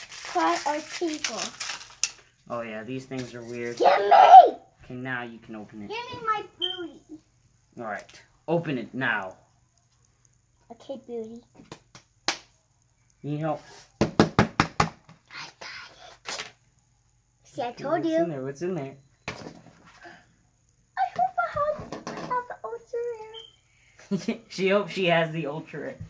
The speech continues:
Speaker 2: She likes Shopkins. She likes
Speaker 1: Come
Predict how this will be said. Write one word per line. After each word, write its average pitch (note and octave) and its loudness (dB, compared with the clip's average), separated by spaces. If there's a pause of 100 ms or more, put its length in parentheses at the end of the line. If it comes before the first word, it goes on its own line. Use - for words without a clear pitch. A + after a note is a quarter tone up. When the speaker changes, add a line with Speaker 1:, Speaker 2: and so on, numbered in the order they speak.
(280)
Speaker 2:
She F#3+ -2
likes E3+ -2
Shopkins. D3+ -4 (960)
She C#3+ -12
likes D3 -2
Speaker 1:
Come - 0